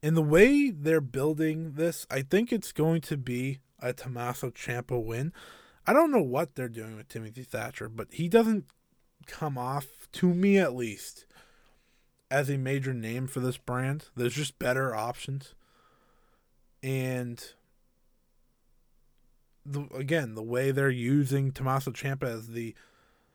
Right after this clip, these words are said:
door opener, the, the chief, the gatekeeper of N X T,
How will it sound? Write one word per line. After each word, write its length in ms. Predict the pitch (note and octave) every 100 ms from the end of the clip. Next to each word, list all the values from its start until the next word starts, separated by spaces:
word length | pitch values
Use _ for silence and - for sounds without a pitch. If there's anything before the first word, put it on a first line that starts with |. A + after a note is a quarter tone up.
| _ _ _ -
door 320 | C3+ C#3 C#3+ C3+
opener, 580 | C3+ C#3 C3+ C#3 C#3
the, 500 | C3 A#2 A2+ A2 A2 - _ _ _ _ _ _ _ _ _ _ _ _ _ _ _ _ _ _ _ _ _ _ _ _ _ _ _
the 560 | A#2+ A2+ A#2 - - - _ _ _ _ _
chief, 640 | - - E3+ C#3 - - - - _ _ _ _ _ _ _ _ _
the 840 | A#2+ A#2+ A#2+ A#2 A2+ A2 G#2+ G#2+ _ -
gatekeeper 840 | C#3 D#3 - D#3+ C#3+ D3 C#3 C#3 - _ _ - -
of 180 | C3+
N 120 | C3+ C#3
X 240 | C3 -
T, 300 | C3+ C3+ C3